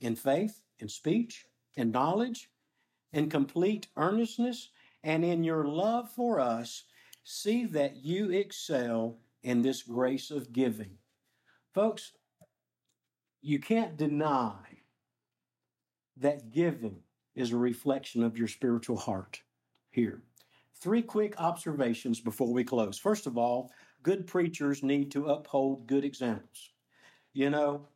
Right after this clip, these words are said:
it's not about bringing the faithful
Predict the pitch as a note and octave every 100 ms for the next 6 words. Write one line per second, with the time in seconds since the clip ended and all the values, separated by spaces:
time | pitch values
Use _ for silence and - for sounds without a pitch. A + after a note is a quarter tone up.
0 | _ D#3+ D#3 F3 F#3 A3 E3 D#3+ D#3 D3+
1 | D3+ D#3+ D#3 D3 B2+ A#2 - D#3 D#3 -
2 | C3 A#2+